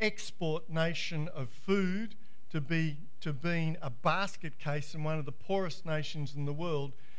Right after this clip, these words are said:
surviving only on, um, uh, international aid handouts. Meanwhile, Robert Mugabe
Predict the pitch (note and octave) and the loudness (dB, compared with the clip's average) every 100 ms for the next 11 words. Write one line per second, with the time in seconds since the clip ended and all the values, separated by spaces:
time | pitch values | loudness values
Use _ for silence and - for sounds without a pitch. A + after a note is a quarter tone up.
0 | - - - E3 D3 D#3 D#3 D3 D3+ D#3+ | -2 -2 0 0 2 2 2 0 -2 0
1 | D#3+ E3+ D#3 D3 C#3 - D3 C#3 C3+ C3+ | 0 2 2 0 0 -2 0 0 0 0
2 | C3+ C3+ B2 - - - - - D3 F3+ | 0 0 -2 -2 -2 -2 -2 -2 -2 0
3 | D3+ D#3 D#3 D#3 - C#3+ C#3 C#3+ C#3 D3+ | 0 0 0 0 0 0 0 0 0 0
4 | F3 D#3+ B2 B2 - - - - - - | 0 0 0 -2 -2 -2 -2 -2 -2 -2
5 | - - F#3 C4+ F4+ C4+ E3 C#3 C#3+ G#3 | -2 2 4 6 2 0 2 2 2 0
6 | - - - G3 G3 G3+ E3+ D#3 F#3 A3+ | -2 -2 2 4 4 2 0 2 4 4
7 | A#3 D3+ C3+ | 2 2 0